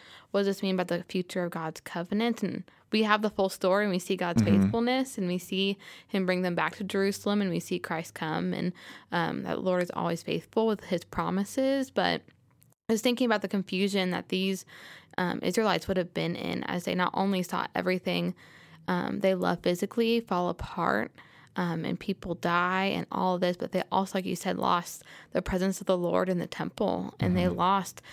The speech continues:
Speaker 1: um, the sacred place that they were given and fought for so long to have. Um, and then, yeah, again, questioned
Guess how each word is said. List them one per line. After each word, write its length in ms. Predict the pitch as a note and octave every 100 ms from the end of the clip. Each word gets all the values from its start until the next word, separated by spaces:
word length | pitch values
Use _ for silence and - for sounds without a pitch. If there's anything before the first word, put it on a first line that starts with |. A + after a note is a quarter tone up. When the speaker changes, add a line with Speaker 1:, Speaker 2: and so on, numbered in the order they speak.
| - - -
Speaker 1:
um, 320 | F#3 F3+ F3+
the 100 | F3
sacred 360 | - F#3 G3 F#3+
place 240 | - F#3+ F#3
that 160 | F#3
they 120 | F#3 F#3
were 100 | F3+
given 480 | - D#3 F3 F3+ F3
and 160 | E3
fought 280 | E3 F#3 -
for 100 | -
so 220 | F#3+ F3+
long 300 | F3+ F3+ F3+ F3+
to 80 |
have. 500 | F3 - E3+ F3 F#3+ - - - - -
Um, 300 | F#3+ F3+ G3
and 240 | - F3 F3+
then, 380 | F3 F#2 - - - - _ _ _
yeah, 200 | F#3+ E3 F#3
again, 320 | F3+ F3+ E3+
questioned 800 | - F#3 - - F#3 - -